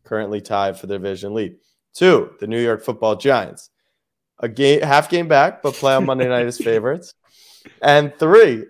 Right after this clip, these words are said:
Speaker 1: the Jacksonville Jags. And everyone called me crazy. And it still might be crazy. The thing about it being week three is that they're,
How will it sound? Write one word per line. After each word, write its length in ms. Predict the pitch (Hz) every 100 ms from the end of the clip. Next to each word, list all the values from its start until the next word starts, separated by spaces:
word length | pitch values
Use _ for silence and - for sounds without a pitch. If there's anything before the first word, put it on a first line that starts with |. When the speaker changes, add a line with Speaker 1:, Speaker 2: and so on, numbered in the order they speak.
| _
Speaker 1:
the 120 | 131
Jacksonville 640 | 120 135 156 160 196 202
Jags. 360 | 185 190 196 135
And 100 | 127
everyone 280 | 185 285 285
called 240 | 285 277
me 60 | 285
crazy. 600 | - 269 277 175 98 - _ _ _ _ _ _
And 600 | 139 139 139 139 143 139 - _
it 160 | 170 175
still 220 | - 226
might 200 | 160 117
be 120 | 95
crazy. 580 | 85 87 76 92 98 143 - _ -
The 140 | 123
thing 240 | - 135
about 340 | 131 123 113 -
it 180 | 117 120
being 220 | 120 110
week 240 | 110 104
three 240 | 104 107 135
is 160 | 139
that 320 | 110 107 104
they're, 380 | 110 113 117 -